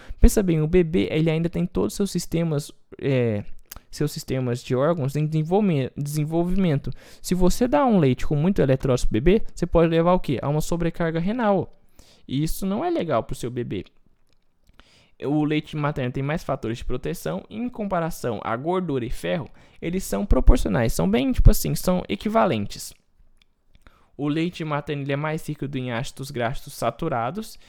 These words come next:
e o ácido line-, line-, linoleico, que é bom pro sistema nervoso central, e tem mais ferro, que é melhor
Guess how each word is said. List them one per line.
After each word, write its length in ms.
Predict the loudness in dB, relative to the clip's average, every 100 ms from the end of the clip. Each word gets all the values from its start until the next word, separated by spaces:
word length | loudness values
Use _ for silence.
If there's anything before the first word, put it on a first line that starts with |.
| -20 -10
e 120 | -4
o 100 | -2
ácido 340 | -2 -4 -8
line-, 460 | -8 -8 -6 -4 -6 -10 -14
line-, 500 | -10 -8 -6 -6 -8 -12 _ _
linoleico, 1300 | -6 -2 0 2 2 0 -2 -4 -2 -2 -4 -4 -6 -6 -14 -20 _ -8
que 120 | -2
é 60 | 0
bom 220 | 0 0
pro 100 | -2
sistema 380 | -6 -6 -4 -2
nervoso 320 | -4 -4 -6
central, 460 | -6 -4 -2 -2 -4 -12 -20 -20 -14
e 80 | -12
tem 180 | -8 -6
mais 260 | -4 -6 -4
ferro, 380 | -4 -4 -6 -8
que 100 | -6
é 40 |
melhor 520 | -6 -6 -4 -2 -4